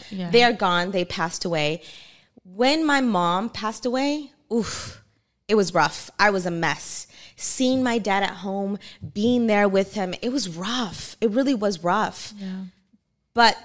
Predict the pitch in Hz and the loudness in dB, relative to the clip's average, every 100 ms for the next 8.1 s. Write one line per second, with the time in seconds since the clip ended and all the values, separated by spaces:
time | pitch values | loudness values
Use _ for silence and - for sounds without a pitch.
0 | - - 226 226 240 - 196 190 185 - | -14 0 2 2 -2 -2 0 2 0 -4
1 | - 220 - 196 - 196 185 160 - 190 | -8 -10 -10 -6 -2 -2 2 0 4 4
2 | 202 208 170 208 214 226 226 226 - - | 4 0 -2 2 2 2 -2 -4 -4 -4
3 | 202 196 185 180 185 - - - 180 180 | -2 2 4 4 2 -4 -18 -2 0 2
4 | 175 185 175 - 185 185 196 208 190 - | 0 2 0 0 -2 0 0 -2 -8 -4
5 | 170 180 175 170 156 - 185 196 - 180 | -4 -4 -6 -6 -6 -6 -8 -10 -8 -8
6 | 196 180 170 - 180 170 - - 185 190 | -6 -8 -10 -10 -10 -10 -14 -12 -10 -8
7 | 190 185 175 170 151 147 - 180 156 143 | -8 -10 -8 -8 -8 -10 -10 -6 -4 -4